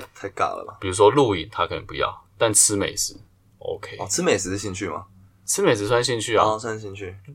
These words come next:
Speaker 2: 如果你说吃东西，那当然不是兴趣啊。
Speaker 1: 嗯。
Speaker 2: 但是吃美食，有些
Speaker 1: 就去探访美食，
Speaker 2: 对。
Speaker 1: 会去找，然后
Speaker 2: 踩店。
Speaker 1: 踩店，然后拍照，
Speaker 2: 就像那个啊，
Speaker 1: 然后讨论、哦。
Speaker 2: 跑咖，
Speaker 1: 嗯。
Speaker 2: 咖啡厅啊。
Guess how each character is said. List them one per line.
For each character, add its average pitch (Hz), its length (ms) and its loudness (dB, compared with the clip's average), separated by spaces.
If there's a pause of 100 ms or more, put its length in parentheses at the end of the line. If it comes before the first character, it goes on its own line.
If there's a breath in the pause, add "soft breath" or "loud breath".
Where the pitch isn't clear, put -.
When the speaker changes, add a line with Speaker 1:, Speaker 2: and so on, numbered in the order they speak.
Speaker 2:
如 131 120 6
果 127 140 10
你 87 60 0
说 104 120 6
吃 104 220 2
东 101 160 4
西， 104 100 -4
那 98 120 2
当 101 60 0
然 92 140 2
不 - 140 -12
是 85 60 -6
兴 78 200 -6
趣 - 220 -10
啊。 - 160 -12
Speaker 1:
嗯。 95 180 -8
Speaker 2:
但 147 160 4
是 - 80 2
吃 131 200 0
美 92 140 2
食， 80 200 -6
有 82 160 4
些 107 220 6
Speaker 1:
就 92 80 6
去 107 260 -4
探 117 260 2
访 90 240 0
美 76 160 -8
食， - 120 -6
Speaker 2:
对。 87 180 8
Speaker 1:
会 - 60 6
去 113 120 -2
找， - 400 0
然 76 80 -2
后 92 200 2
Speaker 2:
踩 80 260 2 (100)
店。 90 240 -4 (160)
Speaker 1:
踩 98 220 -2
店， 104 160 0
然 92 100 2
后 101 80 2
拍 117 80 4
照， 107 80 4
Speaker 2:
就 - 0 -
像 107 240 6
那 98 140 4
个 90 140 6
啊， 85 60 4
Speaker 1:
然 90 60 2
后 95 60 -2
讨 73 280 -6
论、 80 200 -6 (140)
哦。 92 200 -8
Speaker 2:
跑 90 220 6
咖， 92 580 8 (140)
Speaker 1:
嗯。 107 400 0
Speaker 2:
咖 92 180 8
啡 90 220 2
厅 85 320 -6
啊。 104 220 -8